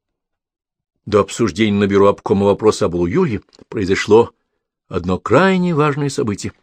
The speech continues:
В Искоярск прилетел уполномоченный Центрального комитета партии Андрей Зотов. Основная цель его приезда была в том, чтобы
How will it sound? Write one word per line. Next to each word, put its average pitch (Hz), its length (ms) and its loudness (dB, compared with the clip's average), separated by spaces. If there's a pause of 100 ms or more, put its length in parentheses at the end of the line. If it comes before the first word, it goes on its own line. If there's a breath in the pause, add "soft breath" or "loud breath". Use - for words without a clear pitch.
(600)
В 98 120 -4
Искоярск 135 680 2
прилетел 131 540 0 (520)
уполномоченный 135 840 2
Центрального 147 720 0
комитета 139 420 -2
партии 113 380 -2
Андрей 90 280 0
Зотов. 95 420 -4 (720)
Основная 127 680 4
цель 214 340 0
его 104 200 2
приезда 90 440 -2
была 90 160 0
в - 100 -12
том, 151 220 -2
чтобы 107 280 -4